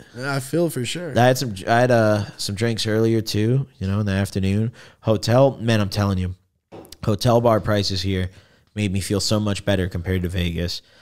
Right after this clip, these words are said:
Speaker 2: It's
Speaker 1: Oh, Vegas is
Speaker 2: Bro, it's like
Speaker 1: sad.
Speaker 2: twenty-five a drink in Vegas.
Speaker 1: Vegas is bad.
Speaker 2: Yes. And we went to the Gordon Ramsay fucking pub. Terrible. Beef Wellington.
Speaker 1: I love Gordon Ramsay, but when
Speaker 2: Love
Speaker 1: I
Speaker 2: his
Speaker 1: went, I was
Speaker 2: content.
Speaker 1: like, "Bro,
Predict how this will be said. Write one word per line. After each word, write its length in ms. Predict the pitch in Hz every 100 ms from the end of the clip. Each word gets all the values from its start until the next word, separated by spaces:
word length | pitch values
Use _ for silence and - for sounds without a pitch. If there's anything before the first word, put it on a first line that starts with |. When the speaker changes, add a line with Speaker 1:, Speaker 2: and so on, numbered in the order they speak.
| _ - -
Speaker 2:
It's 320 | 104 - - -
Speaker 1:
Oh, 160 | 90
Vegas 400 | 85 90 101 -
is 200 | - - 123
Speaker 2:
Bro, 140 | 131
it's 140 | 120 143
like 80 | 147
Speaker 1:
sad. 0 |
Speaker 2:
twenty-five 520 | 117 127 127 104 85 73
a 20 |
drink 360 | - 80 78 87
in 80 |
Vegas. 720 | 78 78 82 85 80 - - -
Speaker 1:
Vegas 320 | - 90 98
is 120 | 107 -
bad. 420 | - - - -
Speaker 2:
Yes. 720 | 110 107 107 104 98 - - -
And 80 | 127
we 80 |
went 160 | 127 131
to 80 | 135
the 80 | 110
Gordon 320 | 120 120 117
Ramsay 380 | 113 110 104 101 -
fucking 380 | - 117 107 101
pub. 440 | - 110 117 117 131 - _ _ _ _ _ -
Terrible. 720 | 110 104 104 107 107 113 - _ _ _ _ _ -
Beef 240 | 117 107
Wellington. 520 | 113 117 127 120 123
Speaker 1:
I 200 | 110 113
love 400 | 110 101 101 107
Gordon 300 | 117 104 101 101
Ramsay, 540 | 104 107 117 127 156 - 110
but 120 | 107
when 100 | 123
Speaker 2:
Love 140 | 135
Speaker 1:
I 20 | 143
Speaker 2:
his 80 | 120
Speaker 1:
went, 180 | 123
I 120 | 127 123
was 80 | 123
Speaker 2:
content. 200 | 107 120
Speaker 1:
like, 340 | 107 107 -
"Bro, 540 | 165 185 175 131 90